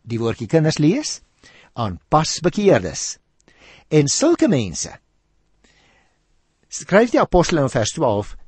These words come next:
se sondes is vergewe. In vers veertien A, hulle ken die Vader. As jy dan sê, 'n tweede fase word beskrywe met die woordjie jong mense, dan kry jy, eh,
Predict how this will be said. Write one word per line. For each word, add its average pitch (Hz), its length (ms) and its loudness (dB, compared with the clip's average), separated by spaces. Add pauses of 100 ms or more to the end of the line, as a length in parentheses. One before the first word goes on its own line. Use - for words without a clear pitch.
se - 220 -4
sondes 131 460 -2
is 151 120 -6
vergewe. 165 540 -6 (840)
In 160 140 4
vers 151 220 2
veertien 196 340 0
A, 147 340 2 (500)
hulle 139 280 4
ken 147 240 2
die 151 120 2
Vader. - 500 -2 (1120)
As 190 180 2
jy 302 80 4
dan 294 200 2
sê, 123 640 -2
'n 170 140 0
tweede 302 340 0
fase 131 640 -2
word 127 240 -4
beskrywe 131 760 -2 (340)
met 135 200 0
die 131 120 0
woordjie 156 340 2
jong 196 200 2
mense, 104 480 -2 (1000)
dan 117 240 -10
kry 185 240 2
jy, 170 460 4
eh, 113 540 -6